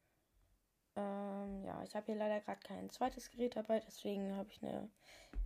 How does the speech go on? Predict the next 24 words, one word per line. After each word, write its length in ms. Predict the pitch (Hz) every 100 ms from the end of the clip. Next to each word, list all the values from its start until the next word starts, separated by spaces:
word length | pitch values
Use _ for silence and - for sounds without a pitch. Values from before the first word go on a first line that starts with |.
| -
ähm, 380 | 196 180 180 196 - _ -
Videoaufnahme 840 | 254 254 233 233 240 233 233 233 -
eben 160 | 240 220
grad 260 | 226 226 -
gemacht 400 | 226 226 233 -
und 160 | 214 -
die 20 |
probe 220 | - 214
ich 100 | 208
mir 100 | 214
grad 240 | 214 220 -
an, 280 | 220 269 - - - - - - - - - _ _ _ -
um 160 | 208
euch 160 | 202 196
das, 400 | 214 196 - -
ähm, 280 | 190 185 196
mitteilen 420 | 226 - 226 233
zu 180 | 226 226
können, 320 | - 233 240
sag 140 | 226
ich 80 | 220
jetzt 220 | 226 -
einfach 280 | 226 226 226
mal. 220 | 240 254